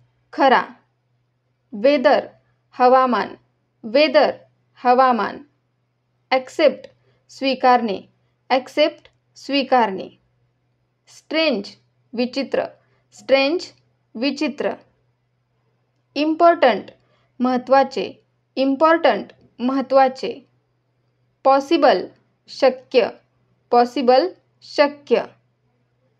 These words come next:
इम्पॉसिबल, अशक्य, इम्पॉसिबल, अशक्य.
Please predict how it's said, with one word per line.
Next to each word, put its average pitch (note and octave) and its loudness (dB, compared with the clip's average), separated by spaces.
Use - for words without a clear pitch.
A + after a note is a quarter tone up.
इम्पॉसिबल, D#4 0
अशक्य, A#3+ -2
इम्पॉसिबल, E4 0
अशक्य. B3+ -2